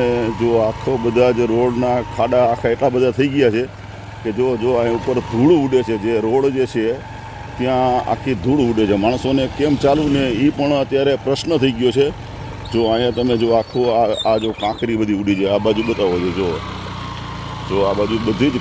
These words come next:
કાંકરીઓ સાઈડમાં આવી ગઈ છે, ખાડા પડી ગયા છે. શું? જો આ બધા જ ખાડા પડી ગયા છે, જોઈ શકો છો, જો તમે. જો આ બધા જ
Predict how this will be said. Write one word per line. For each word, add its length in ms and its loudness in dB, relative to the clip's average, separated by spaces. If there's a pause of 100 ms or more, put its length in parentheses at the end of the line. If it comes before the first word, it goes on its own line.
કાંકરીઓ 640 2 (160)
સાઈડમાં 380 2
આવી 140 0
ગઈ 180 -2
છે, 400 -4 (560)
ખાડા 260 4
પડી 220 -2
ગયા 200 2
છે. 200 0 (640)
શું? 160 -2 (1600)
જો 120 2
આ 140 0
બધા 340 0
જ 40 0 (120)
ખાડા 220 0
પડી 180 -2
ગયા 180 0
છે, 120 -4
જોઈ 180 2
શકો 260 -4
છો, 140 2
જો 200 0
તમે. 240 -4 (1800)
જો 180 0
આ 160 -4
બધા 320 -2
જ 40 -4